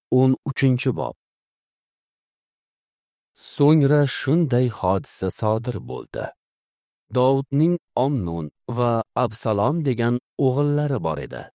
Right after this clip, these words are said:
Uning Tamara degan go'zal bir qizi ham bor edi. Tamara Absalomning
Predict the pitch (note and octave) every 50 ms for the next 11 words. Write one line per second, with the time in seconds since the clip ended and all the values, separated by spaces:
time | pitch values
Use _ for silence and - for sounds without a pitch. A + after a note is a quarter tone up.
0 | _ _ _ _ _ _ _ _ _ _ _ _ _ _ D#3+ C#3 C#3+ D#3+ F#3 F#3+
1 | F3 - - B2+ A#2 A2+ A#2+ C#3 E3 E3 D#3 C#3 C3 A#2 G#2+ A2 A2+ A#2 A#2+ A#2
2 | - - G2+ G2+ A#2+ B2 A2+ G2 A#2+ B2+ D#3+ E3+ C#3+ A2 A2+ A2+ A2 - _ -
3 | A2 F#2+ G2+ G2 - - E2 D#2+ D2+ C#2+ C2+ C#2 - C2 B1+ A1+ A#1+ A#1 - -
4 | _ _ _ _ _ _ _ _ _ _ _ _ _ - A#2 B2 B2 C3+ C#3 C#3+
5 | C#3 C3 C3+ B2+ B2 B2+ - - _ - B2 B2+ B2 - - - A#2+ B2 B2 B2
6 | B2 A#2+ A#2+ B2+ D3 E3